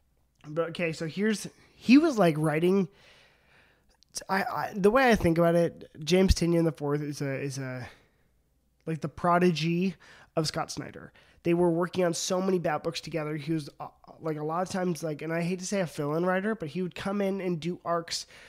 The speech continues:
when Snyder and Capullo weren't on the run in the New fifty-two, which was a handful of issues. But he also co-wrote, so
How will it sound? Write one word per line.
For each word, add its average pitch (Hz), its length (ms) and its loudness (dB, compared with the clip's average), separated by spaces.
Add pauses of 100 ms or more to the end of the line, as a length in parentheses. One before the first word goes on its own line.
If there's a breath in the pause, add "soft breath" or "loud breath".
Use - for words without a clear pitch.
(180 loud breath)
when 165 260 2
Snyder 170 380 0
and 170 80 0
Capullo 156 540 0
weren't 170 260 0
on 156 220 -2
the 147 80 -2
run 139 380 -6 (180)
in 143 320 -6
the 151 60 -4
New 151 120 -6
fifty-two, 143 480 -14
which 170 220 -4
was 247 240 6
a 269 80 8
handful 240 440 6
of 143 120 -6
issues. - 480 -16 (320 soft breath)
But 175 160 -2
he 175 160 -6
also 175 360 -2
co-wrote, 165 540 -6
so 139 200 -12